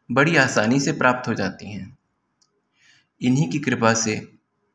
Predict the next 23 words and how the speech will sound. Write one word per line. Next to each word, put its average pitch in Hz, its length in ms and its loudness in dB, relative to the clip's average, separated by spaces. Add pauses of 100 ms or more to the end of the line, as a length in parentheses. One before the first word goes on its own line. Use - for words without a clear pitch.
(880)
भगवान 127 420 4
शिव 156 260 2
को 151 200 0
भी 104 320 -4 (840)
ये 135 200 2
सारी 131 340 2
सिद्धि, 110 440 -2
सिद्धियां 120 480 0
प्राप्त 120 420 -2
हुई 113 120 -2
थीं। 98 300 -8 (460)
इन्हीं 156 300 0
कृपा 139 300 2
से 139 180 0
भगवान 120 440 4
का 127 280 -2
आधा 120 460 2
शरीर 123 420 0
देवी 117 360 0
का 143 120 0
हो 113 160 0
गया 104 220 -4
था, - 340 -10